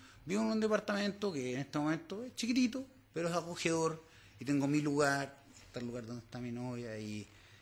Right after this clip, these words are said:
y de repente estamos viendo películas, y de repente estoy acá, y,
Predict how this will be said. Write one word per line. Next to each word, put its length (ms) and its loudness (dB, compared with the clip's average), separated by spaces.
y 140 -6
de 40 -4
repente 240 -2
estamos 240 -2
viendo 240 -2
películas, 880 2
y 40 -4
de 80 0
repente 220 -2
estoy 180 -2
acá, 720 0
y, 1000 0